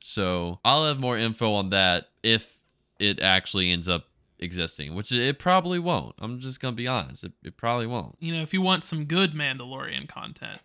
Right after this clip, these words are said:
Speaker 2: I have to recommend Knights of the Old Republic. I know I've recommended this before, but I, I feel I should point out the basic story of the game is the aftermath of a giant war between the Mandalorians and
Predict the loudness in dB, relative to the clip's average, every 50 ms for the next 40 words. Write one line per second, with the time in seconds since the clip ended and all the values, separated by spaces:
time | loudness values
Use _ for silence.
0 | _ -6 -4 2 4 4 4 2 0 -4 -4 -2 0 -2 -2 -2 -4 -4 -2 -4
1 | -4 -4 -4 -6 -6 -6 -6 -10 -10 -10 -10 -10 -10 -10 -12 -14 -14 -10 -12 -12
2 | -10 -10 -14 -14 -14 _ -20 -14 _ 2 4 6 6 8 8 8 6 6 6 4
3 | 4 4 2 0 0 -2 -2 -2 -4 -6 -6 -8 -10 -10 -12 -16 -10 -6 -4 -4
4 | -4 -4 -6 -10 -16 _ _ 0 2 4 4 4 4 2 0 -2 -2 -4 2 4
5 | 6 6 6 6 4 2 -2 -6 -6 -4 -2 -2 2 2 4 4 4 2 0 -4
6 | -10 _ _ -10 -4 2 4 4 4 4 4 2 0 0 0 4 8 8 8 8
7 | 8 6 4 2 -2 -4 -2 0 0 0 0 0 -2 -4 -8 -14 _ _ -8 -8
8 | -6 -6 -4 0 2 4 4 4 2 0 -2 -2 0 2 2 2 0 -2 -4 -8
9 | -8 -8 -4 -2 0 2 2 2 0 -2 -4 -4 -2 -2 -2 -2 -4 -8 -8 -6
10 | -4 -4 -4 -4 -6 -8 -4 2 4 4 4 2 0 -4 -4 -4 -2 -2 -2 -2
11 | -2 -2 -4 -4 -6 -10 -8 -8 -6 -2 2 2 2 2 2 -2 -4 -10 -16